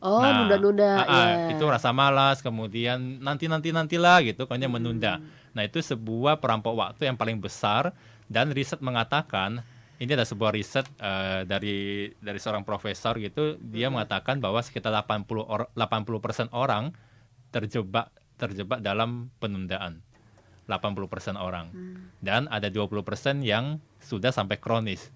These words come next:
Speaker 2: nunda kronis.
Speaker 1: Hmm.
Speaker 2: Itu artinya ya
Speaker 1: Jadi kebiasaan gitu ya?
Speaker 2: Iya, kebiasaan yang sangat kronis lah. Jadi,
Speaker 1: Hmm.
Speaker 2: eh,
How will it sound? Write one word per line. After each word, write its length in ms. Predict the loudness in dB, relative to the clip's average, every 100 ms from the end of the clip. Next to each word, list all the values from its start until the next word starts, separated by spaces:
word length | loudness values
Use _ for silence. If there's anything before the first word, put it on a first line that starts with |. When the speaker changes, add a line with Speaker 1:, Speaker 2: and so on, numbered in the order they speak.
| -10
Speaker 2:
nunda 280 | -6 -4 -4
kronis. 400 | -4 -4 -6 -10
Speaker 1:
Hmm. 240 | -12 -12
Speaker 2:
Itu 200 | -6 -4
artinya 320 | -4 -4 -4
ya 120 | 0
Speaker 1:
Jadi 120 | 2 2
kebiasaan 520 | 4 4 2 -2 -4 -6
gitu 120 | -2
ya? 60 |
Speaker 2:
Iya, 120 | 2 2
kebiasaan 440 | 0 -2 0 0 -2
yang 120 | 0
sangat 160 | -2
kronis 400 | 0 0 0 0
lah. 280 | 0 0 -2
Jadi, 520 | -8 -4 -2 -2 -2
Speaker 1:
Hmm. 120 | -6 -6
Speaker 2:
eh, 300 | -4 -6